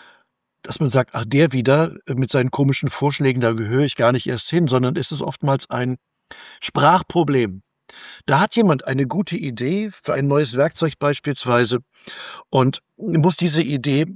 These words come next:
vermitteln, demjenigen, der nun die Budgetmittel freigibt. Und das schafft er nicht, weil die in unterschiedlichen Welten sind. Die sprechen unterschiedliche Sprachen. Es war, hört sich dann alles wie Deutsch an, aber der eine ist dann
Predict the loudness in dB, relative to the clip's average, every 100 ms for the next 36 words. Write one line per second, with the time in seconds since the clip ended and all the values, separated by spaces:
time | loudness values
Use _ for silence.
0 | -14 -4 2 2 2 0 -4 -10 -12 -4
1 | 0 0 0 0 -2 -2 -2 -2 0 0
2 | 0 -2 -2 -4 2 4 4 2 -2 -6
3 | -6 -6 -8 -14 -18 -20 _ _ _ _
4 | _ _ _ _ -6 -2 0 2 0 0
5 | -2 -2 -6 -8 -4 -4 -4 -4 -4 -6
6 | -8 -6 -4 0 0 0 -6 -6 -8 -10
7 | -12 -10 -6 -4 -4 -6 -4 -6 -6 -8
8 | -8 -6 0 2 2 -2 -6 -6 -2 -2
9 | -4 _ -20 -20 -8 0 0 0 -2 0
10 | -2 -2 -4 -2 -2 -2 -2 -2 -4 _
11 | _ _ -20 -18 -6 -2 0 0 0 0
12 | 0 -2 -4 -2 -2 -2